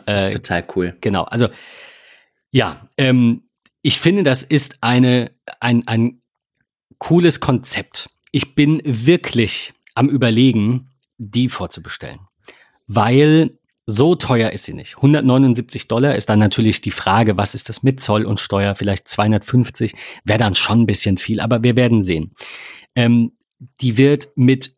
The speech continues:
Speaker 2: der Season eins quasi an Spielen kommen. Das sind vierundzwanzig Spiele. Sie haben's verdoppelt. Sie wollten zwölf Spiele in zwölf Wochen bringen. Jetzt haben sie gesagt, wir bringen zwei Spiele pro Woche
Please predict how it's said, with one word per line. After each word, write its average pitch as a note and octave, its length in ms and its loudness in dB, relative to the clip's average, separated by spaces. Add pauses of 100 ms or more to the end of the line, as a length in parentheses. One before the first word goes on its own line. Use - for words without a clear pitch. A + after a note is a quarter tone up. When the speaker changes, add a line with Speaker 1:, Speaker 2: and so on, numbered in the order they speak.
(140)
Speaker 2:
der A#2 400 0
Season C#3+ 480 2
eins D#3 340 0
quasi C3+ 320 2
an G#2+ 140 -2
Spielen C#3+ 420 2
kommen. D3 260 0
Das G#2+ 100 -2
sind A2+ 180 -2
vierundzwanzig D#3 680 0
Spiele. D3 280 0
Sie A2 100 2
haben's B2 160 2
verdoppelt. G2+ 400 -2
Sie G2+ 100 -6
wollten A2 200 -2
zwölf C3+ 260 2
Spiele A#2+ 280 2
in A2+ 100 4
zwölf G#2+ 280 0
Wochen B2+ 220 2
bringen. B2 200 2
Jetzt - 120 -2
haben G#2+ 100 0
sie G#2+ 60 -2
gesagt, G#2+ 260 -4
wir G#2 80 -2
bringen G#2 260 0
zwei F#2+ 300 0
Spiele C#3+ 300 0
pro B2+ 180 -2
Woche C3 300 0